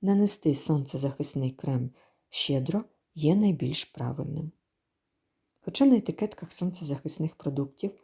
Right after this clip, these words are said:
рекомендується нанести засіб за п'ятнадцять-тридцять хвилин до виходу на вулицю, останні дослідження показали,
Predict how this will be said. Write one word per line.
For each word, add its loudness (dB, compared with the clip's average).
рекомендується 4
нанести -2
засіб -4
за 2
п'ятнадцять-тридцять 0
хвилин 0
до 2
виходу 2
на 0
вулицю, -6
останні 2
дослідження 0
показали, -2